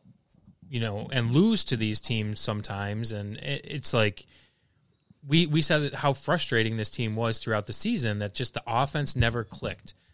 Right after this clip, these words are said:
I think we gave high praise to the defense being able to even function and put together a, you know, eleven guys to go on the field, much less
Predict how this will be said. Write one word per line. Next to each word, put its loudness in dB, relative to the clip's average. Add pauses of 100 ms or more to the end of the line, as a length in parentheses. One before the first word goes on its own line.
I 4
think 0
we -2
gave 0
high 0
praise 0
to -4
the 0
defense -2
being 0
able -2
to -6
even -2
function 0
and -2
put -4
together 0 (380)
a, -2 (720)
you -2
know, 2
eleven 4
guys 4
to -2
go 2
on 2
the -4
field, -2
much 2
less 4